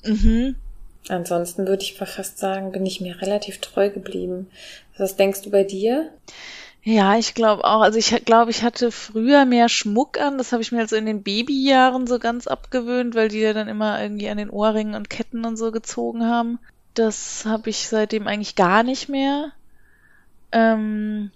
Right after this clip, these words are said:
Speaker 1: also doch, ich hab Ohrringe, aber keine so hängenden Ohrringe
Speaker 2: Mhm.
Speaker 1: und Ketten eigentlich auch gar nicht mehr. Nee, sonst die Klamotten, würde ich sagen, ziemlich gleich. Da hab ich mich, glaub ich, nicht verändert. Also was auf jeden Fall,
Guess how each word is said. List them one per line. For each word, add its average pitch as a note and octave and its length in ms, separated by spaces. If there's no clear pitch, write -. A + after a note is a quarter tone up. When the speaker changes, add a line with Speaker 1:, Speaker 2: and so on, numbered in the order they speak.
Speaker 1:
also G3+ 140
doch, G#3 140
ich G#3 160
hab G#3+ 140
Ohrringe, G#3 400
aber F#3+ 180
keine G3 500
so F#3+ 120
hängenden G#3+ 580
Ohrringe A3 540
Speaker 2:
Mhm. B3 60
Speaker 1:
und - 260
Ketten G#3 400
eigentlich - 300
auch G#3 100
gar G3+ 180
nicht A#3+ 200
mehr. B3 240
Nee, G#3 320
sonst F#3 360
die G#3+ 60
Klamotten, G#3+ 920
würde G#3 200
ich G3+ 120
sagen, F#3+ 520
ziemlich - 500
gleich. F#3+ 760
Da G#3 160
hab G#3 160
ich - 180
mich, G#3 200
glaub G#3 180
ich, G3+ 80
nicht G#3+ 260
verändert. A3+ 540
Also G3+ 200
was G#3 160
auf G3+ 140
jeden A3+ 380
Fall, G#3 420